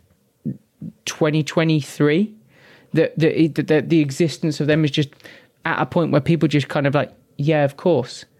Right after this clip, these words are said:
But at, at the time, I mean, the film is nineteen seventy-two, right? And I,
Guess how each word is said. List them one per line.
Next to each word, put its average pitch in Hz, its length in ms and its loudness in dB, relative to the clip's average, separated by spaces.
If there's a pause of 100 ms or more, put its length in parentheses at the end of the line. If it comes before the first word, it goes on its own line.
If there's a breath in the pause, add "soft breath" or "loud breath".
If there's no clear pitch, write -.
(180)
But 175 120 2
at, - 320 -2
at 160 200 -4
the 160 80 2
time, 143 460 2
I 143 120 0
mean, 165 160 4
the 156 80 2
film 190 240 2
is 151 140 0
nineteen 151 320 2
seventy-two, 139 580 -2
right? 131 240 0
And 131 100 0
I, 135 100 2